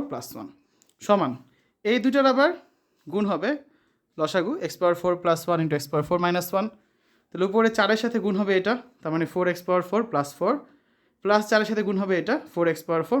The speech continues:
minus four। ডিভাইড বাই হচ্ছে, আমরা এই পরের লাইনে এই দুইটাকে হচ্ছে গুণ করব। a plus b into a minus b এর সূত্র, এ স্কয়ার মাইনাস বি স্কয়ার, তার মানে x পাওয়ার four হোল স্কয়ার মাইনাস one হোল স্কয়ার, অর্থাৎ x পাওয়ার eight minus one।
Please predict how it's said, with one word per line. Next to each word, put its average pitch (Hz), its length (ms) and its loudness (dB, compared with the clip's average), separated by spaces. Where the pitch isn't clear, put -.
minus 127 320 -4
four। - 140 -16
ডিভাইড 214 340 4
বাই 240 180 4
হচ্ছে, 247 240 2
আমরা 175 160 0
এই 175 120 -8
পরের 190 220 4
লাইনে 196 200 4
এই 156 100 0
দুইটাকে 180 300 -4
হচ্ছে 180 200 -6
গুণ 190 100 0
করব। 190 160 -2
a - 80 4
plus 220 240 4
b - 20 0
into 202 160 0
a - 80 4
minus 190 220 2
b - 100 -2
এর 196 120 2
সূত্র, 190 220 -6
এ - 20 2
স্কয়ার 175 240 -2
মাইনাস 165 260 0
বি 170 80 0
স্কয়ার, 180 260 2
তার 160 160 2
মানে 165 100 2
x - 20 -10
পাওয়ার 196 240 6
four 196 160 0
হোল 190 100 2
স্কয়ার 185 240 0
মাইনাস 156 200 0
one 170 120 0
হোল 185 100 -2
স্কয়ার, 185 260 2
অর্থাৎ 147 160 -4
x - 100 -10
পাওয়ার 180 240 4
eight 180 160 -2
minus 180 240 -2
one। 277 100 -2